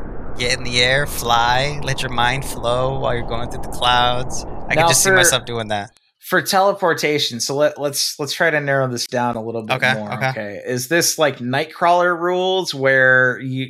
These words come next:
Speaker 2: you gotta be able to, like, uh, visualize exactly where you wanna go or something, or, you know, how does that work? Any idea?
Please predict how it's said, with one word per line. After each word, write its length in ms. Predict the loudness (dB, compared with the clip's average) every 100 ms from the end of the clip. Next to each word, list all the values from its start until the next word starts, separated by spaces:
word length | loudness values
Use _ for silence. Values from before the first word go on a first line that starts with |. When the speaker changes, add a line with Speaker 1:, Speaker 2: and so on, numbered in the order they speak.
| -8
Speaker 2:
you 180 | -10
gotta 260 | 0 2 2
be 180 | 0 -2
able 180 | -2 -2
to, 180 | 2
like, 480 | 2 4 2 0 -8 -20 _ _ _ _ _ _ _ _
uh, 680 | 0 0 0 -2 -4 -8 -14 _ _ _
visualize 1080 | -20 -2 0 2 2 4 6 6 4 0
exactly 580 | -4 -6 0 0 0 0
where 180 | 2 4
you 200 | 2 0
wanna 260 | 0 0 -2
go 400 | -6 -2 0 0
or 160 | 0
something, 580 | -2 -6 -6 -8 -6 -6
or, 800 | -6 -8 -8 -8 -10 -12 -16 -18 _ -20
you 100 | -16
know, 180 | -16 -16 -4
how 60 |
does 160 | -4 -4
that 300 | -6 -8 -10
work? 40 | -20 -20 -20 -20 -20 _ _ _ _ _ _ _ _ _ _ _ _ _ _
Any 140 | -8 -8
idea? 440 | -6 -6 -6 -6